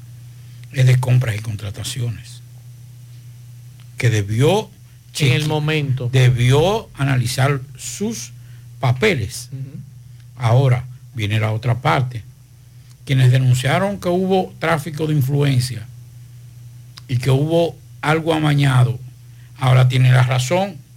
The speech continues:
Speaker 1: porque si esas personas no cumplen con los requisitos y aún así ganaron, entonces algún tráfico de influencia hubo.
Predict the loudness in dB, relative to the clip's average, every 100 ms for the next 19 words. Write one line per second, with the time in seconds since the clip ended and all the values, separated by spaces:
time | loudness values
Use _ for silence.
0 | -20 -20 -20 -20 -20 -4 -2 0 -2 0
1 | -2 0 -2 0 2 2 0 0 -2 0
2 | 0 0 0 -4 -10 -20 -20 -20 -20 -2
3 | 2 4 2 2 -2 -4 -4 -4 -2 2
4 | 2 2 -2 -2 -2 0 0 0 -2 -6
5 | -12 -18 -20 -20 -20 -4 0 2 2 2
6 | 0 0 0 0 -2 -2 0 0 2 2
7 | 2 2 2 2 -2